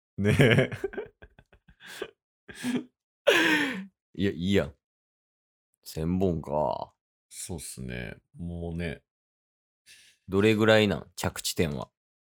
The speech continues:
Speaker 1: 着地点は本当に八月の二十とか、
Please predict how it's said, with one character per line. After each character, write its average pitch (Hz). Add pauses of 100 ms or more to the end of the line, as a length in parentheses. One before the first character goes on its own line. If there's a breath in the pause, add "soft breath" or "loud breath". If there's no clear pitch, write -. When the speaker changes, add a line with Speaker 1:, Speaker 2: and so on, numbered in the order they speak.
(680)
Speaker 1:
着 -
地 -
点 107
は 82
本 98
当 95
に 95
八 139
月 101
の 117
二 98
十 90
と 80
か、 -